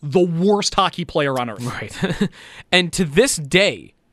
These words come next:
Speaker 2: I don't believe there's been roster surgery with this team. And I almost need to take this route and forget about Eichel's frustration for a second, because this team needs to go scorched earth.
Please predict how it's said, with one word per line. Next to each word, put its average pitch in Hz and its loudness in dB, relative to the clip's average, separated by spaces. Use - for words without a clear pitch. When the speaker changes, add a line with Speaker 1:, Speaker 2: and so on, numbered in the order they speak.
Speaker 2:
I 208 4
don't 262 2
believe 196 2
there's 165 4
been 160 2
roster 131 -2
surgery 135 -2
with 113 -6
this - -12
team. - -12
And 147 2
I 202 6
almost 214 2
need 175 -2
to 147 0
take 185 -2
this 160 0
route 139 0
and 139 0
forget 151 0
about 131 -2
Eichel's 135 -2
frustration 127 -4
for 117 -8
a 104 -10
second, 95 -10
because 156 2
this 165 0
team 175 0
needs 165 0
to 156 0
go 143 4
scorched 131 -4
earth. - -16